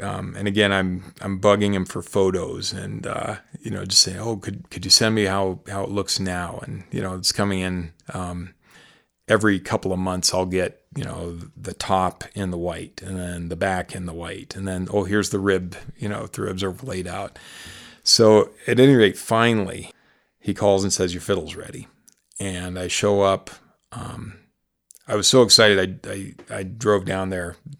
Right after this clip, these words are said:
as soon as I could. Um, and, uh, when I got there, uh, there was one more nice surprise. Um,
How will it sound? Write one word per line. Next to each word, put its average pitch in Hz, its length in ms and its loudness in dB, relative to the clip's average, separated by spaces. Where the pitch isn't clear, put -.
as - 140 -4
soon 104 260 6
as 90 120 -6
I 85 120 -4
could. - 340 -14
Um, 90 560 -4
and, 95 720 -4
uh, 95 160 -6
when 98 160 -4
I 98 100 -2
got 117 300 0
there, 87 500 2
uh, - 80 -12
there 98 220 -6
was 95 160 -6
one 104 240 0
more 98 260 2
nice 92 340 0
surprise. - 800 -2
Um, 92 400 -10